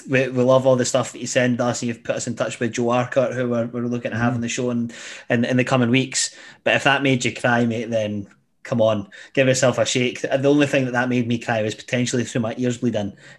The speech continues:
Speaker 1: Um,
Speaker 2: I,
Speaker 1: but
Speaker 2: it's,
Speaker 1: def-,
Speaker 2: I thought it
Speaker 1: definitely
Speaker 2: was
Speaker 1: not
Speaker 2: lovely.
Speaker 1: from an emotional sense.
Speaker 2: It is. It's like
Speaker 1: Uh,
Speaker 2: you're
Speaker 1: it's
Speaker 2: watching the sun go down in Edinburgh. I love Edinburgh. That's where I used to go out all the time, as we've talked about before. So to me, like, Edinburgh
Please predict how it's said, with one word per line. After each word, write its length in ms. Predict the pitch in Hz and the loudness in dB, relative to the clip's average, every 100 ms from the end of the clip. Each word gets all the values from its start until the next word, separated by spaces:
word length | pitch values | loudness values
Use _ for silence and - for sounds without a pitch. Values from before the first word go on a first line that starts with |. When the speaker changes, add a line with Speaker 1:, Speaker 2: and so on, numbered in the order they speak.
| - | -10
Speaker 1:
Um, 600 | 113 107 107 107 107 104 | -4 -2 -2 -2 -4 -2
Speaker 2:
I, 240 | 196 143 - | -2 -4 0
Speaker 1:
but 140 | 196 | -2
Speaker 2:
it's, 100 | - | 0
Speaker 1:
def-, 320 | - 139 131 | 0 2 2
Speaker 2:
I 40 | 180 | 0
thought 80 | |
it 40 | 226 | 2
Speaker 1:
definitely 320 | 143 131 123 | 4 4 4
Speaker 2:
was 100 | 135 | 4
Speaker 1:
not 100 | 131 | 4
Speaker 2:
lovely. 160 | 135 - | 4 2
Speaker 1:
from 100 | 127 | 2
an 60 | |
emotional 420 | 120 123 131 139 131 | 4 2 2 2 2
sense. 520 | 127 120 127 - - | 2 -2 -2 -6 -6
Speaker 2:
It 140 | 214 214 | -4 -2
is. 220 | 285 247 | -2 -2
It's 160 | 175 175 | -4 0
like 100 | 180 | 2
Speaker 1:
Uh, 40 | |
Speaker 2:
you're 80 | 175 | 4
Speaker 1:
it's 80 | 143 147 170 | 4 4 0
Speaker 2:
watching 100 | 170 | -2
the 100 | 151 | -2
sun 380 | - 190 196 | -2 0 0
go 160 | 180 170 | 0 0
down 220 | 165 175 | 0 -2
in 100 | 160 | -2
Edinburgh. 540 | 160 196 185 156 110 - _ _ _ _ _ _ _ | -4 -6 -6 -4 -6 -8 _ _ _ _ _ _ _
I 120 | 196 | 2
love 240 | 196 185 156 | 6 6 6
Edinburgh. 480 | 131 117 110 120 - | 4 2 2 2 0
That's 220 | 139 - | -2 2
where 80 | 131 | 2
I 40 | |
used 200 | 120 - | 2 -2
to 60 | 107 | -4
go 160 | 113 | 0
out 120 | 123 | 2
all 180 | 135 120 | 2 0
the 100 | 98 | -2
time, 260 | - 104 101 | -6 -4 -4
as 100 | 92 | -8
we've 100 | 101 | -8
talked 260 | 120 110 | -6 -6
about 200 | 110 104 101 | -4 -6 -6
before. 380 | 95 135 139 | -6 -2 -2
So 160 | 107 113 | -2 -8
to 140 | - | -8
me, 340 | 117 127 120 110 | -2 0 0 -2
like, 160 | 104 110 | -4 -6
Edinburgh 600 | 107 101 101 98 95 | -8 -6 -6 -4 -4